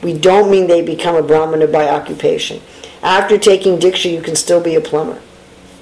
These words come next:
After taking Diksha, you can still be a police officer. Right? I mean, the understanding what a Brahmin means in terms of birth and family heritage,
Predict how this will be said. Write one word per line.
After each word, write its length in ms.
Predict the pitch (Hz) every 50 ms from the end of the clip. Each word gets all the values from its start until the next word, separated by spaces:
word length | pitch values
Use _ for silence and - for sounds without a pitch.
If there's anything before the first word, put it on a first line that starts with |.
| - - - - - -
After 320 | 214 175 185 185 208 190
taking 360 | 185 - 190 185 185 190 175 160
Diksha, 320 | 175 180 175 - - 170
you 80 | 165 160
can 140 | 175 170
still 300 | - - - 170 170 170
be 140 | 160 165 156
a 40 | 151
police 460 | 151 - 160 151 160 180 175 - 165
officer. 520 | - - - - - - - - - - - - - - - - - - - - - - - - - - - - - - - - - - - - - - - - - - - - - - - - - - - - - - - - - -
Right? 360 | - - 170 214 233 233 - - - - - - - - _ - - - - - - - - - - - - - - - _ -
I 120 | 175 208
mean, 140 | 214 208 214
the 120 | 226 220
understanding 600 | 226 269 285 294 285 - - 247 247 247 247 233
what 140 | 226 233 226
a 40 | 220
Brahmin 480 | - 196 196 196 208 226 220 208 190 190
means 360 | 196 202 202 202 196 185 175
in 120 | 165 165
terms 360 | - - 185 180 185 165 165
of 100 | 170 151
birth 280 | 156 175 175 185 180 196
and 120 | 180 170
family 420 | - - 175 165 165 165 165 165 156
heritage, 600 | 160 160 156 156 156 156 151 - - - -